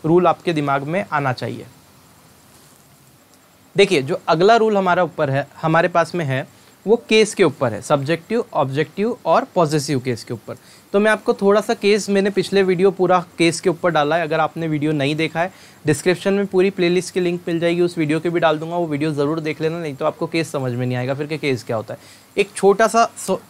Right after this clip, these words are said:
मैं बता देता हूँ यहाँ पे वापस से आपको एक बार, ताकि आपको समझ में आ जाए। case जो होते हैं pronoun के वो तीन होते हैं,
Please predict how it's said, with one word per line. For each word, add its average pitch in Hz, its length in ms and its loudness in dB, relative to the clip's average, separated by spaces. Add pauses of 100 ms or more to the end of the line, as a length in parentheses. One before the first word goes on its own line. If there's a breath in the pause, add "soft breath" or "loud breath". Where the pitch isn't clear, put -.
मैं 190 200 0
बता 160 220 2
देता 165 260 -2
हूँ 180 80 -4
यहाँ 160 160 0
पे 180 140 -6
वापस 175 360 2
से - 140 -4
आपको 170 260 0
एक 135 180 -2
बार, 156 140 2
ताकि 165 280 -4
आपको 165 200 -4
समझ 147 260 -6
में 156 140 -6
आ 147 40 -4
जाए। 147 180 -6 (340 soft breath)
case 208 220 2
जो 202 200 0
होते 165 220 0
हैं 175 80 -2
pronoun 147 440 -2
के 170 120 -2
वो 214 140 -2
तीन 170 260 -2
होते 117 260 -8
हैं, - 120 -20